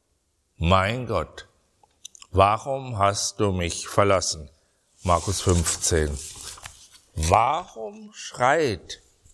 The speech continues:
Jesus so? Ist er schon besinnungslos vor Schmerzen und weiß nicht mehr, was er sagt?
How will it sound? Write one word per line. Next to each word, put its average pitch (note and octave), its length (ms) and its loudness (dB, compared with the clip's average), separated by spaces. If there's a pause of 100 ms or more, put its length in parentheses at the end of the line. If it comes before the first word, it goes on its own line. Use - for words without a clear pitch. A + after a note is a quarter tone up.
(160)
Jesus E2+ 1000 0
so? D#2 520 4 (2000)
Ist - 180 -8
er A#2+ 80 6
schon C#3 320 0
besinnungslos D3 1000 2
vor A#2 200 2
Schmerzen G#2 1000 0 (680)
und G2+ 120 4
weiß A2 360 2
nicht - 280 -12
mehr, A#2+ 520 4 (840)
was G#2+ 180 2
er B2+ 120 6
sagt? F#2+ 680 2